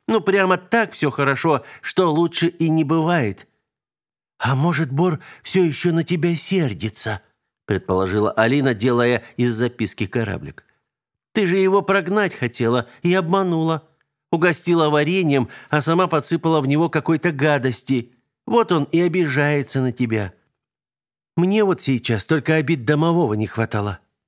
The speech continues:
фыркнула Вика, кладя на стол папку с эскизами. "Других забот у меня нет. Завтра утром предварительная сдача проекта. Я и так сама не своя".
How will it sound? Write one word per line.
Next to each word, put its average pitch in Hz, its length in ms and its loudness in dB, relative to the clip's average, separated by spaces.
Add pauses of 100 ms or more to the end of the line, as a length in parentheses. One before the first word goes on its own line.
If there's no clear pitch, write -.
фыркнула 113 600 0
Вика, 110 240 -2
кладя 113 340 -2
на 107 100 -2
стол 101 280 -2
папку - 340 -4
с - 120 -8
эскизами. 85 580 -10 (400)
"Других 180 360 0
забот 175 380 0
у 147 60 2
меня 131 320 2
нет. 120 280 -2 (360)
Завтра 139 420 0
утром 139 320 -2
предварительная 135 760 0
сдача 127 380 -4
проекта. 143 640 -2 (240)
Я 151 160 2
и 147 120 0
так 147 340 -4
сама 120 320 -2
не 107 140 -2
своя". 127 500 -2